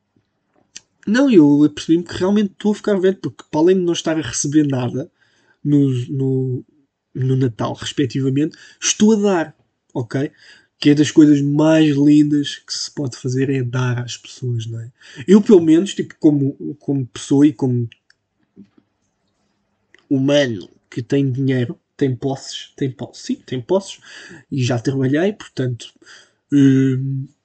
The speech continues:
posso afirmar com algumas inferências que consigo comprar cenas pela minha própria pessoa e dar também, não é? Eu, por exemplo, comprei, eh, imaginem,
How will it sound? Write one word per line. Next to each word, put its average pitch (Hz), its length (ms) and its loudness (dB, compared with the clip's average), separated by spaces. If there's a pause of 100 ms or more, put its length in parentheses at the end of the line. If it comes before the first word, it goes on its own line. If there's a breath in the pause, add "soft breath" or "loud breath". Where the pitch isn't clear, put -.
(220)
posso 147 300 -2
afirmar 147 480 -4
com 147 200 -4
algumas 147 1080 -2
inferências 156 840 -4
que 196 600 -4 (1080)
consigo 156 420 2
comprar 131 340 -4
cenas 135 460 -4 (460)
pela 147 280 6
minha 139 240 -2
própria 135 460 -4
pessoa 170 420 0 (500 soft breath)
e 226 140 4
dar 208 380 -4 (400)
também, 143 420 -2
não 131 140 -2
é? 131 120 -4 (360)
Eu, 139 160 4
por 123 100 -4
exemplo, 151 260 0
comprei, 156 520 -2 (480)
eh, 143 280 0
imaginem, 143 640 2